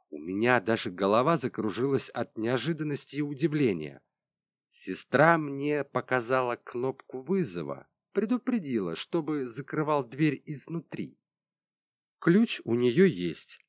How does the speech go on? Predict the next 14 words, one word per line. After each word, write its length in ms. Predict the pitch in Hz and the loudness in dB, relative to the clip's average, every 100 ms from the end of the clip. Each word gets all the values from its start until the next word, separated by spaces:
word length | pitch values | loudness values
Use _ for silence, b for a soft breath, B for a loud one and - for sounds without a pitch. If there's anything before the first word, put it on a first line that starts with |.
| _ _ _ _ | _ _ _ _
И 100 | 226 | -2
ушла. 540 | 254 196 - 98 92 82 _ _ _ _ _ _ _ _ | 2 2 2 0 0 -2 _ _ _ _ _ _ _ _
Я 260 | 92 139 185 | 2 4 4
позвонил 680 | 127 95 92 104 95 87 | 2 0 2 2 2 0
Лене, 540 | 98 156 190 175 160 131 | 0 4 4 4 0 -4
думал 600 | 101 117 190 185 185 160 | -12 0 2 2 0 -2
ее 460 | 135 143 180 196 | -4 -2 2 4
удивить, 880 | 196 185 185 165 208 214 156 85 - _ _ _ _ | 2 0 -6 -4 -4 -2 -4 -4 -12 _ _ _ _
но 260 | 82 110 147 | -4 2 4
она 200 | 196 220 | 4 2
сказала, 720 | - 139 95 98 82 73 - _ _ | 0 0 2 2 2 -4 -14 _ _
что 360 | - - 85 | -12 -6 -6
все 560 | - - - 87 113 | -4 -6 0 4 4
в 120 | 180 | 2